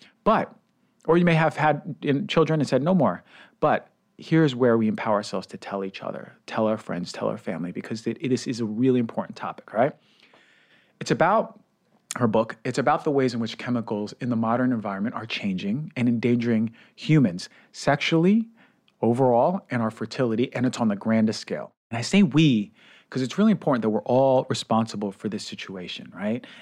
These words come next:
It's, it's what's affecting our planet. Remember, the moment you take responsibility for something is the moment you have the ability to change it. So we're now seeing the byproduct of irresponsible behavior by industry,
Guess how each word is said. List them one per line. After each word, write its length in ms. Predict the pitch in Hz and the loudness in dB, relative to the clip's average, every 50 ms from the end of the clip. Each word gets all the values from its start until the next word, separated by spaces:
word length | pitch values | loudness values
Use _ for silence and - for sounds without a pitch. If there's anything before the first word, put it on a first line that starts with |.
| - - | -10 -8
It's, 180 | 113 110 - - - | -6 -6 -6 -8 -8
it's 180 | 120 113 - - | -8 -8 -4 -4
what's 160 | 127 120 - | -4 -2 -4
affecting 440 | 110 - - 131 127 - 139 127 117 | -6 0 0 0 2 2 0 0 0
our 80 | 107 | 0
planet. 480 | - - - 113 104 95 80 76 _ - - - - - - | -2 -4 -4 -4 -4 -4 -6 -12 _ -18 -20 -20 -14 -4 0
Remember, 320 | 135 139 135 117 98 - - - _ _ _ _ - | 0 2 2 2 -2 -4 -10 -20 _ _ _ _ -4
the 80 | 127 | -2
moment 360 | 123 127 147 156 190 233 220 202 | 0 2 4 4 4 4 4 2
you 60 | 175 | 0
take 300 | - - - 143 - - | -2 -4 -8 -8 -8 -8
responsibility 680 | 120 - - 120 110 110 - 107 110 120 123 113 107 | -10 -8 -6 -8 -8 -6 -6 -6 -4 -2 -2 -2 -4
for 140 | - - - | -6 -12 -14
something 320 | - - 101 - 110 107 | -12 -12 -10 -8 -6 -8
is 80 | 101 95 | -6 -8
the 80 | 104 | -8
moment 320 | 101 104 110 110 113 110 117 | -6 -4 -2 -4 -4 -4 -6
you 160 | 113 110 95 - - _ - | -8 -8 -10 -10 -18 _ -12
have 300 | - - 123 120 107 107 | -8 -4 -2 0 0 0
the 100 | 107 101 | -2 -2
ability 380 | 90 95 98 95 104 90 95 90 | -2 -2 -4 -4 -2 -2 -4 -4
to 100 | 90 87 | -6 -6
change 360 | - - - 95 87 85 78 | -8 -8 -8 -8 -10 -10 -10
it. 160 | 73 - - _ _ _ _ _ - - - - - - - | -12 -14 -16 _ _ _ _ _ -20 -20 -20 -20 -20 -20 -10
So 440 | - - 135 123 117 113 110 - - _ _ _ _ _ - | 0 2 4 4 6 4 2 -2 -8 _ _ _ _ _ -2
we're 160 | 131 135 131 | 0 2 2
now 480 | 131 135 131 139 160 190 202 196 190 - | 4 4 2 2 4 4 2 2 0 -2
seeing 380 | - - - - 160 151 143 135 | -8 -10 -4 0 2 2 2 2
the 100 | 120 113 | 2 0
byproduct 680 | 95 - 113 117 117 117 - - 95 95 104 104 - - | 0 2 2 2 0 0 -4 -6 -4 -4 -4 -4 -6 -10
of 160 | 127 - - | -14 -14 -8
irresponsible 640 | - 120 120 117 - - - 117 113 - 110 113 113 | -6 -4 -4 -4 -6 -2 -2 -2 -2 -2 -2 -4 -2
behavior 420 | 98 104 92 - 104 101 - 127 | -2 -2 -4 -2 -2 0 0 0
by 140 | 117 131 131 | 2 2 0
industry, 540 | 117 101 98 98 98 - - - 101 127 | 0 0 -2 -4 -6 -8 -8 -8 -10 -10